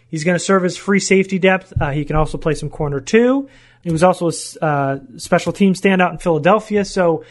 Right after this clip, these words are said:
uh, definitely a player that could, uh, be that fifth safety if they wanted to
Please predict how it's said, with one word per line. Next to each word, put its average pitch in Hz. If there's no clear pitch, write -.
uh, 147
definitely 190
a 180
player 185
that 170
could, 165
uh, 165
be 180
that 165
fifth 190
safety 196
if 196
they 185
wanted 180
to 175